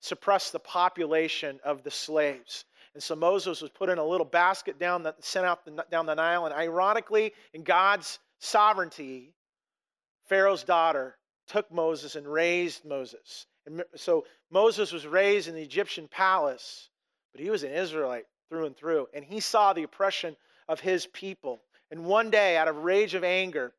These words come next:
because one of his people were getting beat up by an Egyptian soldier, s-, Egyptian guard, he beat that Egyptian guard to death. And he fled.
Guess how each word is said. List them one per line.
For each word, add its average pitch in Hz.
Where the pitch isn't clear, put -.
because 160
one 190
of 208
his 196
people 196
were 156
getting 160
beat 185
up 180
by 147
an 151
Egyptian 175
soldier, 135
s-, 143
Egyptian 160
guard, 147
he 190
beat 175
that 160
Egyptian 151
guard 139
to 123
death. 131
And 151
he 180
fled. 143